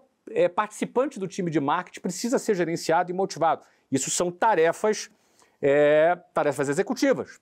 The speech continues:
Agora você também precisa atuar no campo estratégico. O que que é o campo estratégico? É a direção da empresa, é a visão da empresa,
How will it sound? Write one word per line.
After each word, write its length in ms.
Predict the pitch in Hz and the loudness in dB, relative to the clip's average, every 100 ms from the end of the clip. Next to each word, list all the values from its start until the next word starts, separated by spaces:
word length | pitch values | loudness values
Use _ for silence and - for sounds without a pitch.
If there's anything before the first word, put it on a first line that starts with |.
| _ | _
Agora 300 | 311 226 214 | 2 2 2
você 240 | 233 254 | 0 -2
também 360 | 254 277 185 208 | -2 -2 0 -2
precisa 760 | 208 220 - 175 165 156 196 202 _ _ | -2 -6 -4 0 0 2 0 -2 _ _
atuar 680 | 165 175 190 135 127 139 - _ | -4 -4 0 2 2 0 -6 _
no 140 | 170 175 | -6 -4
campo 300 | 123 110 120 | -2 -4 -6
estratégico. 880 | - 135 127 151 156 107 - - - _ - | -4 -4 0 2 2 0 -8 -18 -20 _ -8
O 80 | |
que 120 | 165 - | -6 -2
que 80 | |
é 20 | 233 | -2
o 40 | |
campo 280 | - 180 160 | -2 -6 -8
estratégico? 720 | - 147 - 120 87 - _ _ _ - | -4 -4 0 -2 -2 -6 _ _ _ -4
É 120 | 156 | -2
a 40 | |
direção 920 | 131 185 202 180 - - 180 151 107 - | -2 0 0 -2 -4 -2 0 -2 -6 -12
da 140 | - 117 | -4 -4
empresa, 500 | - 95 87 92 - _ _ _ _ _ - | -2 -2 -4 -6 -20 _ _ _ _ _ -2
é 100 | 151 | 0
a 60 | |
visão 800 | 131 170 117 120 180 175 135 95 - | 0 -4 -2 0 2 2 -2 -8 -8
da 140 | 117 | -4
empresa, 560 | 117 - 101 101 92 | -4 -2 -2 -4 -10